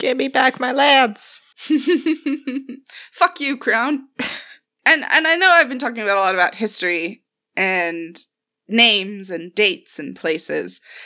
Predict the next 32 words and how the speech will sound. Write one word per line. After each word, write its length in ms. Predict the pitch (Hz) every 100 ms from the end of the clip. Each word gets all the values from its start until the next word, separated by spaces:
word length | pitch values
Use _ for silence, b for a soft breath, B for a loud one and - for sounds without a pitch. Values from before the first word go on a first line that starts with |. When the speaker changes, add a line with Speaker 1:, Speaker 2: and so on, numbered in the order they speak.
| B
Speaker 2:
And, 260 | 247 269 - - _ _ _ - -
uh, 120 | - - - - -
the, 220 | 208 202
the, 420 | - 202 220 220
the 180 | - 202
theory 400 | 226 381 392 220
here 260 | - 196 180
isn't 380 | 113 208 196 -
necessarily 600 | 190 190 185 180 180 175
to, 120 | 190
like, 220 | 165 160
get 160 | - -
into 680 | 160 185 - 165 165 156 151 B B B
early 480 | 214 208 202 190 185
Civil 480 | 185 214 196 185 180
War, 220 | 180 185 -
English 340 | 220 202 208
Civil 360 | - 180 170 170
War 160 | 160
history. 580 | 160 185 - 135 - - b b b -
That's 200 | 247 269
not 240 | 240 - _ _
necessary. 880 | 202 202 214 - 180 151 - - 190 _ _ _ _ _
But 140 | 233
I 80 | 269
wanted 240 | 311 427 370
to 80 |
paint, 180 | 302 -
like, 140 | 202 208
a 80 |
picture 760 | 190 - - 214 - - - - _ _ b b b b b b
of 480 | 196 196 185 165 170